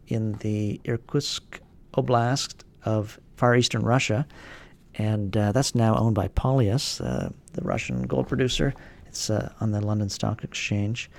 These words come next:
Let me see here. This has been drilled out for decades, but th-, there was some more drilling lately. But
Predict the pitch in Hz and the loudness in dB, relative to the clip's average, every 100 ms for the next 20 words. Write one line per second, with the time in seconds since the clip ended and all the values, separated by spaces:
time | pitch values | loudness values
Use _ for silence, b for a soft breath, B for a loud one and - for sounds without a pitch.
0 | B B B - - 147 135 127 160 135 | B B B -14 -6 -2 0 0 0 2
1 | 127 123 - - - - - - - 123 | 2 0 -4 -12 -20 -20 -20 -16 -6 -6
2 | 120 - 110 104 101 - - - - 113 | -6 -4 -2 -2 -2 -6 -12 -20 -4 0
3 | 113 110 110 - - - 113 110 127 120 | 2 4 2 0 -12 -12 -2 0 2 2
4 | 110 117 - - - - - 143 123 107 | 0 -2 -8 -8 -10 -6 -6 -2 0 0
5 | 123 113 107 113 107 107 - 113 104 90 | 0 0 0 0 0 0 0 -2 -2 -4